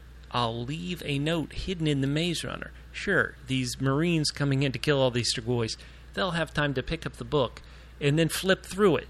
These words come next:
to the note that I wrote. <laughs> Why not just rip the page out of the book and then leave it behind so somebody could find you?" No, he has to bury it deep in. He's like, "Oh, this is my favorite chapter of the book. I'll write my note here.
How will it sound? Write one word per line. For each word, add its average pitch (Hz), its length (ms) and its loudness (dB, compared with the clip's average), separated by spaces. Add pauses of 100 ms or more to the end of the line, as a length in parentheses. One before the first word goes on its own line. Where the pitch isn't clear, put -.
(100)
to 147 100 0
the 143 100 2
note 143 280 4 (240)
that 127 200 0
I 113 120 4
wrote. 107 280 -6 (420)
<laughs> - 380 -4
Why 185 200 -2
not 185 180 2
just 147 240 -2
rip 165 220 4
the 156 80 -2
page 160 360 2
out 180 200 2
of 165 120 -4
the 123 80 -4
book 113 340 -6 (580)
and 143 220 2
then 170 440 2 (140)
leave 170 240 2
it 156 80 2
behind 151 380 2
so 156 100 0
somebody 147 300 2
could 131 160 -2
find 127 260 -4
you?" - 160 -14
No, 151 320 4 (340)
he 143 120 -4
has 151 180 -2
to 151 100 -4
bury 170 380 2
it 139 180 -4
deep 170 280 -2
in. 110 140 2
He's 117 160 -2
like, 143 140 2
"Oh, 185 140 0
this 175 220 2
is 151 100 -4
my 147 140 0
favorite 131 400 -2
chapter 117 440 0
of 101 60 -6
the 104 60 -10
book. 104 260 -10
I'll 147 140 -2
write 131 240 0
my 120 180 -8
note 110 340 -8
here. 117 320 -8